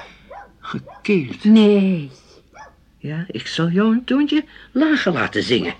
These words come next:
Speaker 1: Het is hem bijna gelukt.
Speaker 2: Hoor jij dat nou ook?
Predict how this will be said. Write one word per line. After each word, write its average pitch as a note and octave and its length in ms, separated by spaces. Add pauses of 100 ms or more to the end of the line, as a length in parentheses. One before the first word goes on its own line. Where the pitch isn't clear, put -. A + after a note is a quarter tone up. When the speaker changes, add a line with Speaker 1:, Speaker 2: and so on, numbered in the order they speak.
(1500)
Speaker 1:
Het - 160
is - 120
hem - 160
bijna F#3+ 320
gelukt. F#3+ 480 (3750)
Speaker 2:
Hoor F4+ 300
jij F4+ 200
dat F4 180
nou E4+ 200
ook? - 440